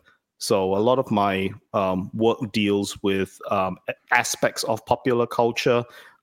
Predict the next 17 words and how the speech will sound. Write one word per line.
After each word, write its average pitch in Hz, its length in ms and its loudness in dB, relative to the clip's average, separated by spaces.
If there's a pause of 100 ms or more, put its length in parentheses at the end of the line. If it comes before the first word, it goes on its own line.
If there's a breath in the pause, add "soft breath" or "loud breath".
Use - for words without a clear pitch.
Um, 98 520 0
I 107 120 0
have 98 240 -2
done, 101 560 0 (100)
um, 95 540 -2 (360)
a, 98 260 0
a 107 80 -2
book 120 500 -2 (120)
on, 98 580 0 (300)
um, 95 280 0
theology 107 540 0
and 95 140 0
zombies. 113 560 2 (420 loud breath)
Um, 98 460 2
lately, 117 440 2
I've 101 220 2
been 101 180 2